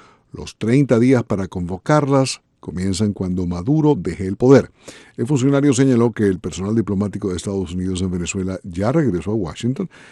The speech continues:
y agradeció públicamente su trabajo en el país suramericano. Abrams reiteró que Estados Unidos mantendrá la presión a través de la vía pacífica y diplomática para ayudar al pueblo venezolano, pero que todas las opciones continúan estando sobre la mesa.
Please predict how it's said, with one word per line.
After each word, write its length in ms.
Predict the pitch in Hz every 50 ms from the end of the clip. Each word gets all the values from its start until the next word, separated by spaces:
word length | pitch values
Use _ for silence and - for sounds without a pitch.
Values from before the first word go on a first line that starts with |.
| - _ _
y 160 | - 160 160
agradeció 500 | 170 160 165 165 160 151 135 - 190 175
públicamente 720 | 156 - 196 185 170 151 147 139 139 147 147 143 - - 127
su 180 | - - 127
trabajo 520 | 104 - 95 95 104 113 117 104 104 107 98
en 40 | 92
el 120 | 90 87
país 240 | - 92 92 95 87
suramericano. 680 | - 117 107 98 98 98 95 95 - - - 50 - - _ _ - - - _ _ _ -
Abrams 480 | 110 113 113 104 113 113 113 104 - - -
reiteró 380 | - 95 92 85 - 104 117 98
que 60 | 98
Estados 340 | - - 110 107 98 85 92
Unidos 280 | 98 101 107 107 92
mantendrá 540 | 95 95 95 92 - 85 82 82 92 104 104
la 160 | 98 92 87
presión 600 | - - 82 82 - - - 107 127 151 151 120
a 40 | 98
través 260 | - 87 87 92 87
de 60 | 90 85
la 100 | 82 78
vía 180 | 87 87 85
pacífica 560 | - 85 - - 127 117 - 117 92 - 80
y 60 | 82 82
diplomática 680 | 82 85 - 113 127 143 151 143 - 147 135 143 123
para 240 | - 90 78 71 71
ayudar 340 | 73 - 139 - 82 87
al 80 | - -
pueblo 300 | - - 95 98 107 113
venezolano, 440 | 120 123 117 143 160 165 165 143 - - - - - -
pero 180 | 131 123 120
que 140 | - - 104 - _ -
todas 280 | - 170 170 170 165 151
las 160 | 123 95 131
opciones 480 | 180 - - 135 127 123 120 113 - -
continúan 560 | - 90 80 - 85 87 104 110 110 107 104
estando 400 | 92 - - 80 80 80 87 82
sobre 260 | 85 85 82 80 73
la 100 | 69 65
mesa. 320 | 65 64 - - - -